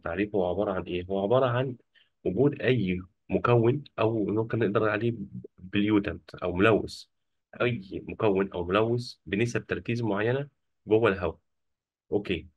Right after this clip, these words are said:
آه، إحنا خدنا قبل كده في المحاضرة اللي فاتت، أو، أو يعني لما عرفنا التلوث نفسه أو البوليوشن نفسه، هو يعني اتفقنا إن البيئة نفسها بتاعتنا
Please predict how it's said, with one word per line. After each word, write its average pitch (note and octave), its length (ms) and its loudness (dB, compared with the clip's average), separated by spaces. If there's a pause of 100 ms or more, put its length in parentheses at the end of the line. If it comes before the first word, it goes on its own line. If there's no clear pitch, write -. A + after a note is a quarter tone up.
(540)
آه، F2+ 200 -2
إحنا G2+ 160 -10
خدنا C3 280 -2
قبل B2 140 -2
كده C3+ 120 2
في C3 60 -6
المحاضرة C3 360 0
اللي A#2 140 -6
فاتت، C3 420 -4
أو، F2 260 -2
أو E2 320 -4
يعني F2 260 -8
لما E2+ 200 -10
عرفنا A2 360 0
التلوث G#2+ 480 0
نفسه A2 240 -4
أو E2 120 -4
البوليوشن F#2+ 540 -2
نفسه، A2 260 -4
هو G#2+ 380 0
يعني E2 300 -6
اتفقنا A2+ 480 -4
إن F2 180 -4
البيئة F#2+ 400 -4
نفسها F#2 300 -4
بتاعتنا A#2+ 480 -2